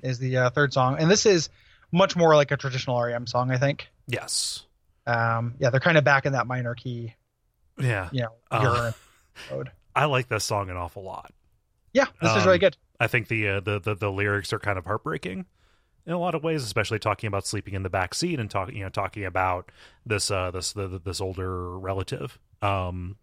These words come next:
Speaker 2: lyrically, it's, uh, it's, it's incredibly powerful. This is also the first kind of appearance of a mandolin-driven song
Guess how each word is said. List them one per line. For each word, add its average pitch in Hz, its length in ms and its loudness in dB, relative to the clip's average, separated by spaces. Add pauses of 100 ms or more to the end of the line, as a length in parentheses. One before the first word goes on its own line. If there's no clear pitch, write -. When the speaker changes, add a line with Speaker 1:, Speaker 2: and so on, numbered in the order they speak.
Speaker 2:
lyrically, 101 460 0
it's, - 260 -6
uh, 85 220 -10
it's, 90 160 -10
it's - 200 -8
incredibly 92 340 -6
powerful. 92 440 -4 (240)
This 131 120 0
is - 40 2
also 160 220 0
the 117 60 -2
first - 280 -2
kind 120 140 -2
of - 20 -
appearance 123 380 -2
of 110 180 -4
a 113 80 -4
mandolin-driven 101 840 -4
song - 380 -4